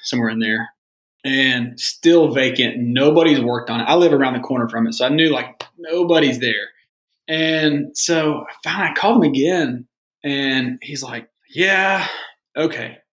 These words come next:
I'll consider selling it." So I met with him and I got to the house and he's like, "Yeah, my wife's actually pretty, like, pretty upset about that I still have this house and we haven't gotten it rented out yet. Like, we, we gotta get rid of this thing. Like, she's pretty <laughs> upset." So I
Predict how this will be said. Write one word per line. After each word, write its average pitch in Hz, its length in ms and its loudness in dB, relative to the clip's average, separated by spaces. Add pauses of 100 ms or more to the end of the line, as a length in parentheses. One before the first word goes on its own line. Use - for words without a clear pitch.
(140)
I'll 156 160 -2
consider 147 380 2
selling 101 300 -8
it." - 60 -20 (380)
So 131 200 -2
I - 20 0
met 151 280 2
with 120 140 -4
him 117 340 -6 (360)
and 127 160 -4
I 135 40 -4
got 180 140 0
to 165 60 -4
the 117 60 -4
house 139 260 0
and 123 100 -6
he's 113 120 -4
like, 117 200 -12 (400)
"Yeah, 131 140 0
my 180 160 -4
wife's 214 280 -2
actually 139 300 -2 (240)
pretty, 120 480 -2
like, 117 280 -6
pretty 135 180 2
upset 117 260 -2
about 110 280 -4
that 113 120 0
I 82 80 -8
still 117 220 -4
have 110 180 -4
this - 140 -2
house 117 280 0
and 113 120 0
we 113 40 0
haven't 113 140 0
gotten 113 220 0
it - 20 -2
rented 110 220 0
out 107 160 -2
yet. 107 180 -2
Like, - 140 -18
we, 151 280 -4
we 147 120 -4
gotta 151 180 2
get 101 140 -12
rid 110 100 -6
of 113 60 -8
this - 160 -10
thing. 107 320 -14
Like, - 100 -10
she's 170 240 0
pretty 175 180 2
<laughs> - 60 2
upset." - 300 0 (240)
So 214 100 4
I 208 40 4